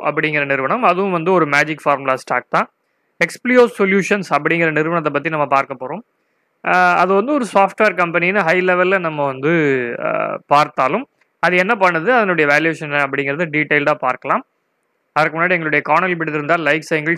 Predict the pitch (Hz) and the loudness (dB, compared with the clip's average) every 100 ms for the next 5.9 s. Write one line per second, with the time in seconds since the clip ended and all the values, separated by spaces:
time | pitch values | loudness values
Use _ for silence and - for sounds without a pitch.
0 | 165 151 147 151 147 156 139 - 151 139 | 0 0 0 -4 -4 -2 -4 -2 -4 -4
1 | 135 127 185 _ _ _ 160 175 185 175 | -6 -4 -6 _ _ _ -2 0 0 0
2 | 165 151 160 175 160 151 143 135 127 170 | -2 -2 0 0 -2 -2 0 -2 -4 -2
3 | 139 135 139 139 123 135 226 _ _ _ | -2 0 -2 -2 -2 -4 -4 _ _ _
4 | _ _ _ - 214 214 185 175 214 240 | _ _ _ 0 2 2 2 2 2 2
5 | 175 131 - 156 147 165 - 220 226 | 0 -4 0 2 4 0 -2 2 2